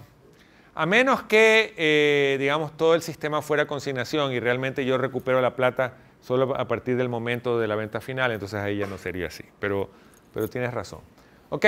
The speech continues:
sí ven, entonces así se va armando el Canvas. Así tiene que ser la historia de sus Canvas, con el, con el punto adicional de que,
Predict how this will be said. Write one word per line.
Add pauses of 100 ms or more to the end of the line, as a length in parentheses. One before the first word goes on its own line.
sí
ven,
entonces
así
se
va
armando
el
Canvas. (680)
Así
tiene
que
ser
la
historia
de
sus
Canvas, (500)
con (100)
el, (240)
con
el
punto
adicional (540)
de
que,